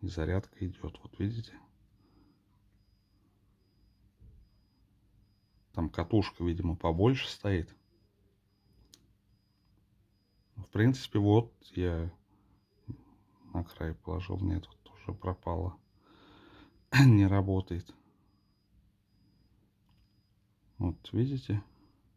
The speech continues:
Ну, н-, можно не так точно уже ложить. Пока вот, э, так из упаковки это единственный, наверное, плюс.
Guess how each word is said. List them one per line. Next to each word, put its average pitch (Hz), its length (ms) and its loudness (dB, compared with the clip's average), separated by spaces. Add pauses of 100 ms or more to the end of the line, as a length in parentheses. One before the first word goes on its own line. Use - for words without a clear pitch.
(2500)
Ну, 123 240 4
н-, 127 400 4
можно 120 640 2
не 117 220 6
так 117 280 -2
точно 107 480 0
уже 92 180 -2
ложить. 95 540 0 (1500)
Пока 151 500 4 (400)
вот, 113 280 -2 (540)
э, 92 300 0
так 92 240 -2
из 95 140 -2
упаковки 98 600 0
это 98 220 0
единственный, 95 760 2
наверное, 87 600 2
плюс. 107 480 -2